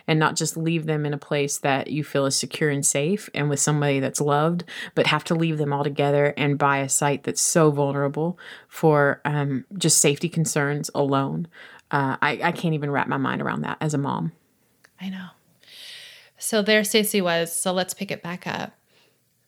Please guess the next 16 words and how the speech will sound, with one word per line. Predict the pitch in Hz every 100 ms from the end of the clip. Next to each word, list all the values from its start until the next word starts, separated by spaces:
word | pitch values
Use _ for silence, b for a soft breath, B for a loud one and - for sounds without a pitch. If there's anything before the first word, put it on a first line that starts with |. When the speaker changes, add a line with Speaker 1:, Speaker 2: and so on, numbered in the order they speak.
| -
Speaker 2:
So | 208 196
she | - 202
was | 190
looking | 214 240
at | 233
the | 233
water | 175 170 165 160
and | 185 -
she | 196
said, | 185 -
"Someone | 202 214 208
came | 202 175 170
and | -
<laughs> | 170
saved | 180 -
me. | - - 190